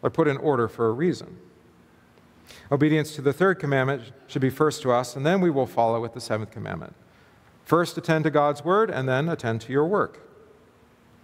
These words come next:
Well, this is of course true, because none of the work that you can do, even the most noble of vocations, can achieve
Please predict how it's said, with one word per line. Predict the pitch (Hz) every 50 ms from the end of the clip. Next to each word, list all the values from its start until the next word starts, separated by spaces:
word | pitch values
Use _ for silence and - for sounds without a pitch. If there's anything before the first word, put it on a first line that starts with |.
| _ _ _ _ _ _ _ _ _ _ _ _ - - - - - - - - - _ _ - _ - -
Well, | - 151
this | 165 175
is | 147 185
of | 190 185
course | - 262 294 277 - -
true, | - 147 127 117
because | 110 131 127 - 160 156 151 - - - - - - - - -
none | 156 185 214 247 277
of | 254
the | 175 175
work | 151 165 170 - -
that | 170 180
you | 170
can | - 170 165 151
do, | 139 185 202 160 135 156 185 190 175 - - - - - - - - - - _ _ _ _ - - _ _ - _ _ - - - _
even | - 180 208 185 196 180 170 143
the | 147 151
most | 156 160 156 110 156
noble | 160 165 190 208 190 208 202 190 -
of | 143 143 127
vocations, | 156 147 143 - 165 165 160 156 - - 113 113 135 139 - - - - - - -
can | - 139
achieve | 143 139 143 - 139 131 127 135 135 127 -